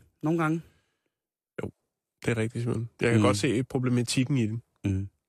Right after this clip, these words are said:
Speaker 2: Er det noget, du vil følge op på senere
Speaker 1: Ja,
Speaker 2: hen, hvis
Speaker 1: jeg
Speaker 2: det
Speaker 1: vil,
Speaker 2: udvikler
Speaker 1: jeg,
Speaker 2: sig?
Speaker 1: jeg følger med, jeg følger med, men jeg tænker, at, øh, når Mohammed, han kommer ind til, hvad hedder det,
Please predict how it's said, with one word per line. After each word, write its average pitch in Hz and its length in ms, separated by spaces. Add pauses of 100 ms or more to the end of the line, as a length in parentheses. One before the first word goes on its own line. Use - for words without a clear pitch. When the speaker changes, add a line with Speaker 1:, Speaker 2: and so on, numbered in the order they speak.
(320)
Speaker 2:
Er 123 80
det 123 100
noget, 135 180
du 143 60
vil 139 100
følge 123 220
op 120 140
på 139 140
senere 131 320
Speaker 1:
Ja, 135 60
Speaker 2:
hen, 135 60
hvis 135 100
Speaker 1:
jeg 131 80
Speaker 2:
det 127 80
Speaker 1:
vil, 123 140
Speaker 2:
udvikler 123 200
Speaker 1:
jeg, 123 100
Speaker 2:
sig? - 80
Speaker 1:
jeg 117 120
følger 107 240
med, 135 180
jeg 120 140
følger 98 240
med, 139 240
men 113 240
jeg 113 140
tænker, 151 280
at, 113 260
øh, 110 180
når 107 80
Mohammed, 131 320
han 151 100
kommer 131 180
ind 123 180
til, 120 260
hvad 107 100
hedder 98 200
det, 95 320